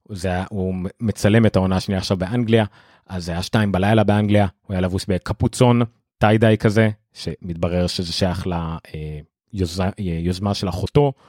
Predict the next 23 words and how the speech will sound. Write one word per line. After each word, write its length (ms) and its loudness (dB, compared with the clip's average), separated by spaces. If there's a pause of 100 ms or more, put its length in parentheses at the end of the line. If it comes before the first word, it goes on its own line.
(160)
או 100 0
משהו 260 2
כזה, 200 2
אז 100 0
הפרודקט 420 -6
פלייסמנט, 580 -2
אה, 100 -8
לא 120 -4
מכוון, 360 0 (480)
והוא 80 4
היה 40 6
די 220 2
הפוך 320 2
כזה, 280 0 (260)
אבל 180 2
הודה 260 2
בצורה 380 2
מאוד 180 0
מרגשת, 520 -4
אמר 200 2
כמה 200 0
דברים 280 -2
יפים. 280 -4